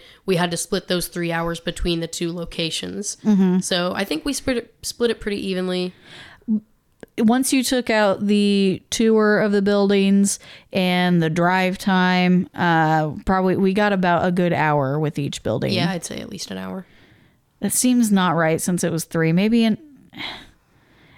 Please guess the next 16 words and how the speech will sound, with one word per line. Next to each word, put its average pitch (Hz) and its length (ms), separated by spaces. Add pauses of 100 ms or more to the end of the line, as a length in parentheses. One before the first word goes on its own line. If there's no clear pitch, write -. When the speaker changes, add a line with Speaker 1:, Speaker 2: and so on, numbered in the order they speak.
(420)
Speaker 2:
yeah, 349 300
like, 302 180
hour 196 280
fifteen. 175 160
Speaker 1:
Like, 277 120
a 277 60
little 165 260
over 175 240
an 185 60
hour 190 240
for 196 160
each 185 200
place, - 280
yeah. 240 160
Speaker 2:
Mm-hmm, 208 340
yeah. 196 220